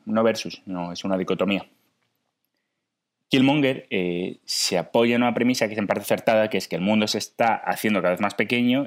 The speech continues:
y conquistas o te conquistan. Él busca vengar la opresión que han sufrido las comunidades negras con el mismo espíritu que la Revolución Francesa, el cual fue incendiado por fantasías de que los oprimidos se iban a vengar de sus opresores.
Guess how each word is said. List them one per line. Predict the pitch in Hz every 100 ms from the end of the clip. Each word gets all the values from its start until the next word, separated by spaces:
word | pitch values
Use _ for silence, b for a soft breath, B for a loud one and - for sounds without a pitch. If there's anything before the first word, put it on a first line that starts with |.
| -
y | 90 85 82 - _ -
conquistas | 85 82 104 - -
o | 98
te | 87
conquistan. | 80 - 170 - - _ _ _ _ _ _ _ _ _ _ _ -
Él | 117
busca | 123 123 131
vengar | 127 131 139
la | 143
opresión | 98 - 104 110 113
que | 107
han | 92
sufrido | - 104
las | 107 -
comunidades | 95 92 95 98
negras | 110 117 117 123
con | - 85
el |
mismo | 85 92
espíritu | 98 - 120 113 117 117
que | 90
la |
Revolución | 87 87 78 - 92
Francesa, | 92 80 98 95 - _ _
el | - 78 78
cual | 90 90 95
fue | 104
incendiado | 90 92 92 95 98
por | 104 107 110
fantasías | 95 90 - 120 117 110
de | 98
que |
los | 90 87
oprimidos | 92 101 120 123 127 - B B B
se | -
iban | 110 107
a |
vengar | 107 104 110 117
de | 113
sus | 98 92
opresores. | 80 - 85 78 -